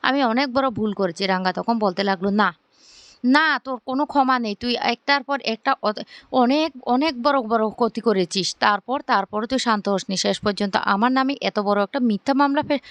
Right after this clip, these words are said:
পা-, আমাকে ফাঁসিয়ে দিলি, তুই কী ভেবেছিস আমি সেখান থেকে বেরোতে পারবো না?" এইদিকে রাঙ্গাকে খুঁজে না পেয়ে পুলিশ স্টেশন, চারিদিকে পুলিশরা তদন্ত শুরু করে দিয়ে,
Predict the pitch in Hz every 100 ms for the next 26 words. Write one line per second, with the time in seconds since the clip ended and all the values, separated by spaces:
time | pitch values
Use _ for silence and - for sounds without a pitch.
0 | - - - 294 269 262 285 269 294 302
1 | 269 262 214 240 262 262 285 220 180 -
2 | 196 226 240 202 208 277 254 247 285 277
3 | 277 240 262 262 - 208 254 277 294 294
4 | 247 214 214 269 262 247 214 226 220 214
5 | 240 233 226 226 247 - - 277 - -
6 | - - 254 226 208 277 269 220 240 -
7 | 285 240 208 202 208 - 226 294 240 208
8 | 190